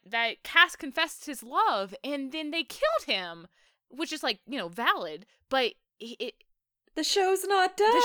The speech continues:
Speaker 1: show's not done. <laughs> It's, he's not gonna stay dead.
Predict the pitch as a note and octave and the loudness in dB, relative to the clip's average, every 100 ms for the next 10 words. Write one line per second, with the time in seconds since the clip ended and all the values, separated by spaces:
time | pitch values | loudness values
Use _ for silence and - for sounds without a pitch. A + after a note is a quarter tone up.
0 | G#4+ - G#3+ D4 G#3+ C5+ C5+ G#3 F#4 E4+ | 4 2 0 -2 0 0 0 -2 0 4
1 | D4 - - E4 F#4+ A#4 G#4+ - F#4 G#4+ | 4 2 -8 -10 -8 -4 -4 -2 0 0
2 | - - - _ A#4 - A4 A#4+ D#5 - | 0 -12 -14 _ -18 2 2 4 0 0
3 | A4 - G4+ B4 F#4+ G4 B4 G#3 | -4 -2 0 0 2 2 0 -2